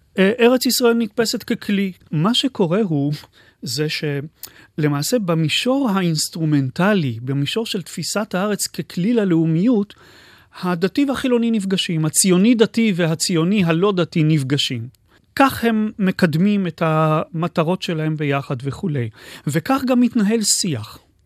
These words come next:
אבל במישור הפנימי המיסטי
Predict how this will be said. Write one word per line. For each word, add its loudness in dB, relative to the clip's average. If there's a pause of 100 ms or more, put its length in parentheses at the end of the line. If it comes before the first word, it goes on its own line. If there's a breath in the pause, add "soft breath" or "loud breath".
(600 loud breath)
אבל 0
במישור 2
הפנימי 2
המיסטי 0